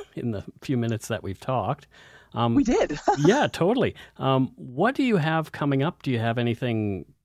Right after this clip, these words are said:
Speaker 1: uh, new on the horizon or something that you're working on?
Speaker 2: Yeah, well, you know, lots, lots coming up. I mean, with, with the shutdowns and stuff, it's, it's been tricky. But what I'm,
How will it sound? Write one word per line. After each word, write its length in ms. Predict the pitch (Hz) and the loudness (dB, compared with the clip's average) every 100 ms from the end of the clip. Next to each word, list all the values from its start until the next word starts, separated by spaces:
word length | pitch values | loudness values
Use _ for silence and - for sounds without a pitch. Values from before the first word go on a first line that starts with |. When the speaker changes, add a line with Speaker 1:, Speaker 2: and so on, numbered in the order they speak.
| _ _ 113 | _ _ -10
Speaker 1:
uh, 420 | 90 85 82 78 | -8 -6 -8 -6
new 400 | 98 117 160 165 | -2 4 4 4
on 240 | 135 143 | 2 0
the 80 | 123 | 0
horizon 840 | 113 113 113 165 190 202 202 208 170 | 0 -2 -2 0 -2 0 0 0 -4
or 640 | - 95 90 85 85 85 - | -6 -8 -8 -8 -10 -14 -14
something 400 | - 131 135 117 | -8 -6 -4 -6
that 120 | 101 | -6
you're 100 | 107 | -6
working 320 | 117 170 190 | -6 -4 -6
on? 260 | 196 214 202 _ _ _ _ _ _ _ _ _ | -4 -4 -6 _ _ _ _ _ _ _ _ _
Speaker 2:
Yeah, 200 | 226 240 | 2 4
well, 320 | 214 233 226 | 4 2 2
you 100 | 247 | 4
know, 100 | 240 | 4
lots, 580 | 208 214 254 - - - | 4 4 4 2 -4 -2
lots 380 | 226 262 349 - | 2 4 4 0
coming 280 | - 269 202 | 0 2 4
up. 140 | 185 | 4
I 60 | 208 | 4
mean, 180 | 196 196 | 2 2
with, 300 | 196 - - | 0 -2 -2
with 160 | 196 | 0
the 80 | 392 | 0
shutdowns 540 | - 254 - 220 202 196 | 0 0 2 2 2 0
and 120 | 190 | 0
stuff, 260 | 190 180 | 0 2
it's, 180 | 196 - | 0 0
it's 200 | 196 185 | -2 -2
been 200 | - 240 | 0 0
tricky. 420 | 294 - 262 247 208 | 0 0 0 2 2
But 200 | 180 165 | 2 2
what 120 | 220 | 2
I'm, 180 | 214 | 2